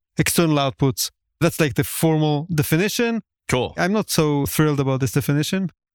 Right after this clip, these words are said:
Speaker 1: I rather just saying that observability is the capability to ask and answer questions about your system.
Speaker 2: Quote that,
Speaker 1: As
Speaker 2: quote that.
Speaker 1: simple
Speaker 2: We should put
Speaker 1: that.
Speaker 2: that in the show notes.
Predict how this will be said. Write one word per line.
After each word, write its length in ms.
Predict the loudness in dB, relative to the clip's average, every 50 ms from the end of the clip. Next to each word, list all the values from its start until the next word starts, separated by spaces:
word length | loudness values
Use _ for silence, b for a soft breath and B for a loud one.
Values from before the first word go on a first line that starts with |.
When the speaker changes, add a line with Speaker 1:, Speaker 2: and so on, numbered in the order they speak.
| _ _ _ _
Speaker 1:
I 580 | 0 2 2 2 2 2 0 0 0 0 0 0 2
rather 260 | 2 0 0 0 -2
just 260 | -2 -2 -2 -2 -2
saying 540 | 0 0 2 2 2 2 2 2 0 0 0
that 200 | 0 -2 -2 -4
observability 1120 | -6 -4 -4 -2 0 2 2 2 2 2 2 2 2 2 0 0 0 0 2 2 0 0 -2
is 360 | 0 0 2 2 2 0 0
the 160 | 0 0 0
capability 1000 | 0 0 -2 0 0 -2 0 0 0 0 0 0 0 0 0 2 2 0 -2 -4 _ _ _ -2
to 460 | 0 2 2 4 4 2 2 0 -2 -8 _ _ _ _ 0
ask 400 | 2 2 2 0 -2 -4 -4 -6 -8 -4 0
and 120 | 2 2 4
answer 260 | 4 2 0 0 -2
questions 720 | 0 0 0 0 0 0 0 2 2 2 2 0 -2 -4 -8 -10 _ _ _ _ -2
about 320 | 0 0 0 0 0 -2
your 60 | -2
system. 400 | 0 0 0 -2 -2 -4 -6 -8 -8 _ _ _ _ _ _ _ _ _ _ -10 -4
Speaker 2:
Quote 260 | 0 0 0 0 0
that, 220 | 0 0 0 0 0 0
Speaker 1:
As 80 | 0
Speaker 2:
quote 40 | 0
that. 60 | 2 2
Speaker 1:
simple 200 | 0 0 0 0
Speaker 2:
We 80 | -2
should 80 | -2 0
put 120 | -2 0
Speaker 1:
that. 80 | 0 0
Speaker 2:
that 60 | 0
in 60 | 0
the 80 | 0 0
show 200 | 0 0 -2 -2
notes. 360 | -4 -4 -6 -6 -6 -8 -8